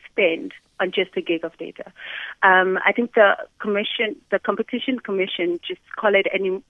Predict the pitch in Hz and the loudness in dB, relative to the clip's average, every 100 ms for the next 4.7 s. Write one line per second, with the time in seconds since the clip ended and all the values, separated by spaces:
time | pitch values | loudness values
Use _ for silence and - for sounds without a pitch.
0 | 196 - 214 208 185 180 180 180 180 196 | -20 -4 -2 0 -2 0 0 0 -2 0
1 | 202 190 180 - - - - 180 175 175 | 2 2 0 -6 -18 -20 -2 0 0 -4
2 | _ 196 - - - - - - 190 208 | _ -6 -6 -20 -20 -10 0 0 0 -6
3 | - - 190 185 180 180 175 185 180 170 | -14 -2 4 4 4 2 2 0 0 -2
4 | _ - 175 165 170 170 | _ -2 0 0 -2 -6